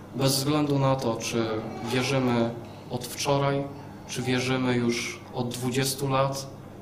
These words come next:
czy wierzymy jeszcze dłużej. Spraw, Panie, aby ta wiara mogła zawierać w sobie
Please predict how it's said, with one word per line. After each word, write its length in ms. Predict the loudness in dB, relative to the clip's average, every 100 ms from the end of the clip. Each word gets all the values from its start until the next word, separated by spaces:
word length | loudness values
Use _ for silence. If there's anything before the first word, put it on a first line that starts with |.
| -6
czy 520 | -2 2 4 4 2
wierzymy 640 | 0 0 2 2 2 2 0 -4 -12 -4
jeszcze 320 | -2 0 0
dłużej. 380 | 0 0 0 -2 -2 -6 -12 -12 -14 -12 -12 -12 -12 -12 -12 -12 -10 -6
Spraw, 400 | -4 0 -2 2
Panie, 360 | 2 4 4
aby 180 | 2 0
ta 140 | -2
wiara 440 | 0 2 4 2 0 -4 -8 -8 -10 -6 0
mogła 260 | 2 4
zawierać 540 | 2 2 2 2 2 0
w 80 |
sobie 420 | 0 0 2 2